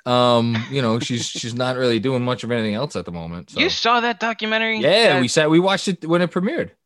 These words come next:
Speaker 2: Okay. So, mm, can we just acknowledge that the guardianship or whatever the thing is called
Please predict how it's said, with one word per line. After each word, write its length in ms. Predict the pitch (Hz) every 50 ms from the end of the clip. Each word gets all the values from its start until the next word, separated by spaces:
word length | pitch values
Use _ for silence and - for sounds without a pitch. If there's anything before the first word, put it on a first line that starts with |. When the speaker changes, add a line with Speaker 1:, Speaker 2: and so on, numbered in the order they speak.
| _ _ -
Speaker 2:
Okay. 600 | 269 - - 233 214 185 139 113 107 85 85 - _ _ _ _ _ _ _ _ _ _ _ _ _ - - - _ _ _ _ - -
So, 360 | - 214 196 180 160 127 113 _ _ _ _ _ _ _ _ -
mm, 280 | 208 208 190 147 117 98 _ _ _ _ _ _ _ _ _ _ _ _ _ _ _ _ _ -
can 180 | - 185 185
we 100 | 208 240
just 440 | 240 311 311 269 - - - - _ -
acknowledge 760 | - 190 151 151 151 156 160 175 202 220 233 233 196 175 - -
that 220 | 190 175 156 123 _ _ _ _ _ _ _ _ _
the 380 | - 165 165 156 151 143 131 117 _ -
guardianship 680 | - 156 156 170 180 185 190 190 180 - 190 190 180
or 80 | 180 175
whatever 340 | 147 156 151 156 156 160 165
the 80 | 151 147
thing 220 | - 165 160 160
is 100 | 156 -
called 400 | - - 147 135 143 151 160 156